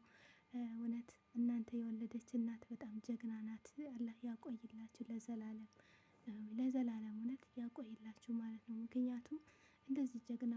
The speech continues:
ወንዶች፣ እ፣ መፈጠሩ የሀገርም የህዝብም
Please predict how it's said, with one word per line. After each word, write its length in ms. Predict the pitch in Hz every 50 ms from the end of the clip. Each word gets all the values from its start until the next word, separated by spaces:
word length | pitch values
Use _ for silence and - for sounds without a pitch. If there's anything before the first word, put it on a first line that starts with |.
| 233
ወንዶች፣ 440 | 233 240 233 226 233 240 233 - - - -
እ፣ 100 | 240 240 240 233 233 233 - - 254 247
መፈጠሩ 640 | 233 240 240 - - - 247 240 - - 269 254 285 311 302 - - - - - - - _ _ -
የሀገርም 680 | 240 262 285 - - 233 - 254 233 233 233 233 233 226 - _ - 294 294 254 233 208
የህዝብም 600 | 226 247 247 247 233 240 226 - - - 240 233